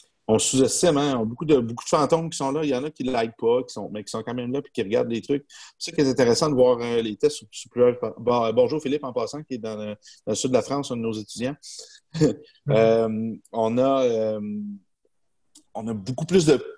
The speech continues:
présence qu'on le croit, en fait, beaucoup plus de, de, de, de, de, de reach, on peut dire, là.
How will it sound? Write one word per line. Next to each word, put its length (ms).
présence 640
qu'on 160
le 80
croit, 400
en 220
fait, 100
beaucoup 280
plus 200
de, 180
de, 140
de, 540
de, 180
de, 220
de 180
reach, 400
on 100
peut 120
dire, 240
là. 160